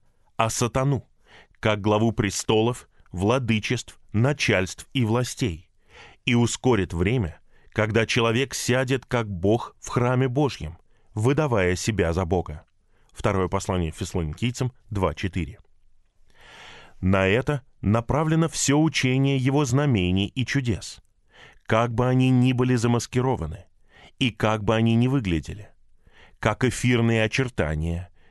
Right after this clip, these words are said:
видения, прорицатели, которые редко бывают действительно полезными и часто уводят людей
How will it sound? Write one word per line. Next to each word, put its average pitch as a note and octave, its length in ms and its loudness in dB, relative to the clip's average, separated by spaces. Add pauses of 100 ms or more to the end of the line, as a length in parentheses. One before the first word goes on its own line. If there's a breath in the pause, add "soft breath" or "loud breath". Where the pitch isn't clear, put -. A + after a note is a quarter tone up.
(100)
видения, G2 880 0 (300)
прорицатели, G#2 920 0 (420)
которые A2 420 2
редко A2 380 2
бывают G2+ 420 2
действительно G#2 640 0
полезными F#2 640 0 (340)
и C3+ 120 0
часто C3 440 0
уводят B2+ 440 2
людей A2+ 480 0